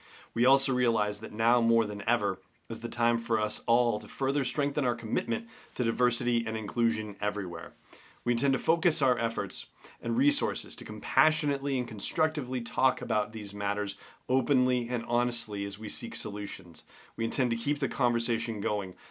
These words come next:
not just today, but for as long as it takes to bring about real change. And the post is signed by Bob Chapek, Bob Iger, and Latondra Newton, and I was embarrassed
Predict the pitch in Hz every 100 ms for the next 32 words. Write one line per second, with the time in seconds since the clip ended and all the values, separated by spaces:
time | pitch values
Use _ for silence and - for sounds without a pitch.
0 | - 104 117 117 117 117 117 - 117 110
1 | 98 - - - - - 117 113 101 104
2 | 113 117 135 127 117 117 117 113 98 -
3 | 95 107 101 98 92 95 107 95 90 -
4 | 92 82 85 - - _ - 135 123 175
5 | 165 147 - - 143 135 135 117 117 117
6 | 113 110 107 117 107 - - 170 170 160
7 | - - - 131 123 117 123 123 123 -
8 | - 127 123 120 117 117 - 180 170 156
9 | 143 143 117 117 113 110 113 113 110 101
10 | 104 101 104 101 95 101 98 95 139 143
11 | 131 -